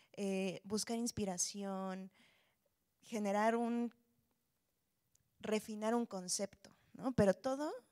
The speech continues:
y, y, y lo digo porque creo que es, es súper padre que en esta época haya un montón de herramientas. El chiste está, como dice Charlotte y como dijo Fer en algún momento,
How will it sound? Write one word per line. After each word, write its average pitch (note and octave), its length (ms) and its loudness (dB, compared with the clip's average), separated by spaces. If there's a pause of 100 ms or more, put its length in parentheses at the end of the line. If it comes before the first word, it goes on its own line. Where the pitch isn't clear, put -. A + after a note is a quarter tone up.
(380)
y, - 180 -12
y, G#3 180 -8
y G#3 140 -2
lo G3+ 180 6
digo G#3+ 220 2
porque F3+ 580 -2
creo F#3+ 180 0
que G3+ 300 -4
es, G3+ 220 -2
es F#3+ 120 -4
súper - 640 0
padre F#3+ 320 2
que F#3+ 120 -10
en F3+ 100 -4
esta F#3 260 -2
época F#3 320 -4
haya G3 180 0
un G#3 120 -4
montón G3+ 420 0
de G3+ 60 0
herramientas. F#3+ 640 -6 (420)
El F3+ 160 -2
chiste G#3+ 260 -2
está, G3+ 460 0
como F#3 240 -4
dice F#3+ 260 -8
Charlotte G3+ 400 -14
y - 60 -18
como G3 200 -12
dijo G3 200 -6
Fer G#3 140 -2
en G3 100 -4
algún F#3 220 -6
momento, G3 480 -4